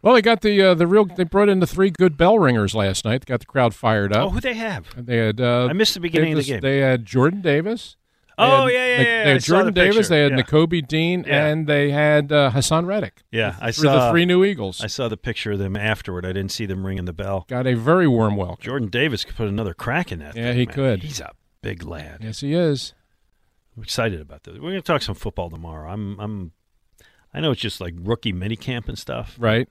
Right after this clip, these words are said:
Speaker 2: There's a couple things yesterday I liked.
Speaker 1: Yeah.
Speaker 2: Yeah, we'll get, we get tomorrow.
Speaker 1: Uh, there's some things about this draft I liked.
Speaker 2: I know. That's good. Uh, let's get Frank before the break. What's going on, Frank?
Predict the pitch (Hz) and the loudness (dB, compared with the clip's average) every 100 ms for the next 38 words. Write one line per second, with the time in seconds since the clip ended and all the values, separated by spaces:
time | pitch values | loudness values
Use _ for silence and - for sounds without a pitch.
0 | - 147 165 170 _ 214 - - 139 110 | -10 -20 -20 -20 _ -16 -12 -8 -6 -6
1 | 117 - 104 92 78 73 - _ _ _ | -8 -10 -10 -10 -10 -14 -18 _ _ _
2 | 123 214 131 - 165 92 160 156 151 - | -10 -8 -10 -14 -16 -16 -18 -18 -16 -18
3 | _ - 69 - 80 62 - - 190 233 | _ -12 -10 -10 -14 -20 -20 -10 -8 -2
4 | 240 - 220 226 196 196 196 196 175 175 | -2 -2 -2 0 0 0 0 -2 0 0
5 | 208 - 90 80 - _ _ _ _ 73 | -2 -4 -6 -8 -20 _ _ _ _ -18
6 | 78 104 170 - _ _ - 82 - 170 | -12 -10 -10 -12 _ _ -20 -16 -4 -2
7 | - _ _ _ - _ - 160 175 170 | -4 _ _ _ -20 _ -4 2 4 4
8 | 165 185 208 - 208 190 - 196 180 165 | 4 0 -4 -4 -2 -2 -4 0 0 0
9 | - 135 - 160 147 127 113 - 143 156 | -2 -8 -4 -2 -2 -2 -8 -4 0 2
10 | 175 220 254 214 208 - 220 190 143 104 | 4 4 2 -2 -4 -2 -2 0 0 0
11 | - 139 156 | -2 -4 -4